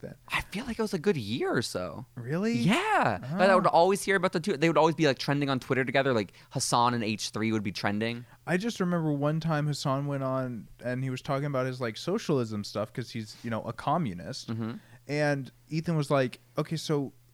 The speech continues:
Speaker 1: how do you decide who gets employed where? Like, how do you figure out employment?
Speaker 2: Mm-hmm.
Speaker 1: Like, who gets hired?" And
Speaker 2: That's
Speaker 1: so
Speaker 2: tough if you're defending H three in an intellectual conversation. <laughs>
Speaker 1: Yeah, and
Speaker 2: That's,
Speaker 1: Hassan
Speaker 2: that's
Speaker 1: had
Speaker 2: a
Speaker 1: no
Speaker 2: lot.
Speaker 1: response. And it's
Speaker 2: Uh-huh.
Speaker 1: like,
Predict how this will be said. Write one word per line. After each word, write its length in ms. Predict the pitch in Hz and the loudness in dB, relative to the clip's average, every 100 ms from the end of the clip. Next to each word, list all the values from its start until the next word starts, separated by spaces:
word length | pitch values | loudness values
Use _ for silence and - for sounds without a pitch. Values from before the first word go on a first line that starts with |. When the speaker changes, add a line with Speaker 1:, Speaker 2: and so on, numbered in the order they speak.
| _ - - | _ -20 -16
Speaker 1:
how 180 | - 151 | -2 0
do 80 | 156 | 0
you 100 | 151 | -2
decide 400 | 143 156 143 131 | -2 -2 -2 -2
who 140 | 143 | -4
gets 220 | 135 131 | -4 -4
employed 320 | 123 - 120 | -6 -2 -2
where? 480 | 107 131 175 107 - _ _ _ _ - | 0 0 0 -2 -10 _ _ _ _ -8
Like, 140 | 123 117 | -6 -2
how 160 | 139 | 0
do 60 | 135 | 0
you 80 | 131 | 0
figure 300 | 139 127 120 | -2 0 0
out 60 | |
employment? 600 | 110 - 190 170 - - | 0 -2 -2 0 -4 -8
Speaker 2:
Mm-hmm. 140 | 120 107 101 | -6 -4 -4
Speaker 1:
Like, 120 | 123 - | -6 -6
who 180 | 151 147 | -4 0
gets 220 | 139 - | -2 -4
hired?" 500 | - 180 170 - - _ _ _ _ - _ _ - - | -6 -4 -6 -10 -20 _ _ _ _ -20 _ _ -20 -2
And 60 | |
Speaker 2:
That's 160 | 147 175 | 0 4
Speaker 1:
so 160 | 135 120 | 2 2
Speaker 2:
tough 320 | 139 98 - | 4 2 0
if 120 | 92 | -4
you're 120 | 104 104 | 2 2
defending 600 | 95 110 98 92 87 80 107 | 2 2 2 0 -4 -8 -6
H 280 | 92 - | -4 -4
three 240 | - 101 98 | -6 -2 0
in 80 | 90 | 0
an 120 | 87 | -2
intellectual 560 | 101 98 98 92 - 87 | -4 -2 -2 -2 -6 -4
conversation. 720 | 101 85 87 - 90 - 95 - | -2 -2 -4 -6 -6 -4 -2 4
<laughs> 60 | |
Speaker 1:
Yeah, 220 | 196 226 180 | 6 8 6
and 180 | 165 170 | 6 6
Speaker 2:
That's, 120 | 190 | 6
Speaker 1:
Hassan 260 | - 202 220 | 6 6 8
Speaker 2:
that's 200 | - 170 | 8 6
Speaker 1:
had 60 | 107 | 6
Speaker 2:
a 20 | |
Speaker 1:
no 60 | |
Speaker 2:
lot. 320 | 113 160 185 175 | 8 10 8 8
Speaker 1:
response. 920 | 160 - - 131 165 123 71 - - | 4 2 2 4 6 4 0 -12 -8
And 280 | - 104 107 | 0 2 4
it's 80 | 185 | 4
Speaker 2:
Uh-huh. 80 | 190 | 6
Speaker 1:
like, 280 | 170 156 | 6 4